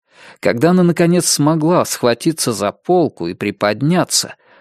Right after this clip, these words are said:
та внезапно оторвалась от настенных кронштейнов, упала и ударила ее в плечо.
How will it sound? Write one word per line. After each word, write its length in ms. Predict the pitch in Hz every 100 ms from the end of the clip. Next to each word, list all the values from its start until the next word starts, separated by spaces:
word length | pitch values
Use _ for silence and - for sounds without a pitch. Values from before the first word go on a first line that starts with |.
| _ _ -
та 180 | 202
внезапно 800 | 180 156 165 147 143 196 190 170
оторвалась 720 | 160 165 151 151 147 156 -
от 100 | 120
настенных 640 | 131 123 - - 147 123 -
кронштейнов, 960 | - 107 104 - 165 160 123 - - _
упала 680 | 151 123 _ 185 160 92 69 _ - -
и 100 | 147
ударила 520 | 160 151 170 170 151
ее 280 | 147 135 143
в 80 | -
плечо. 680 | 131 131 - - 92 -